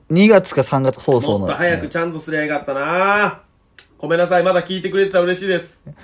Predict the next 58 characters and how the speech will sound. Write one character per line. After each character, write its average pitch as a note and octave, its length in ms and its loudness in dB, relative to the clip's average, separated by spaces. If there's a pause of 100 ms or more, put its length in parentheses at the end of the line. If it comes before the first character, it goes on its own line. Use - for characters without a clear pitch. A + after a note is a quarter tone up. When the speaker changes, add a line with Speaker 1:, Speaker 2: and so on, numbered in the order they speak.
(180)
Speaker 1:
え G2+ 160 -2
ー、 G2 40 -4
コ E3 120 2
ロ D3+ 60 6
ナ B2+ 100 2
が A2 60 2
落 A2 100 0
ち C3 80 -2
着 C3 60 -2
い - 20 -14
た B2+ 100 4
ら G#2 60 2
ぜ C3+ 140 2
ひ - 100 -4
ね、 G3 160 4
カ D#3+ 120 -2
フ C3+ 60 -2
ェ A2+ 40 0
の G#2+ 80 -2
方 A2 140 -2
に G2 100 -4
も。 E2 280 -6
Speaker 2:
来 F#3 80 -8
て F3+ 120 0
く E3 100 -4
だ E3+ 140 -2
さ F3 220 0
い。 - 20 2
Speaker 1:
遊 G#2 60 -2
び A2 60 -2
に A2 60 -2
来 - 60 -14
て B2 80 -6
く B2 80 -6
だ A#2 80 2
さ E3 260 6
い。 G#2+ 60 4
Speaker 2:
ま G#3 60 -2
だ G3+ 60 -6
聞 A3 160 -14
い G3 60 -10
て A3+ 60 -12
く A#3 100 -10
れ A3+ 80 -2
て A#3+ 100 -2
る A#3 80 -6
か A#3 120 -2
な？ A3+ 540 0
Speaker 1:
お - 20 -2
待 C#3+ 160 2
ち - 40 -10
し - 40 -10
て F#3 80 4
お - 20 6
り F3+ 60 2
ま F#3+ 100 4
す F#3 100 2
よ。 F#3 340 6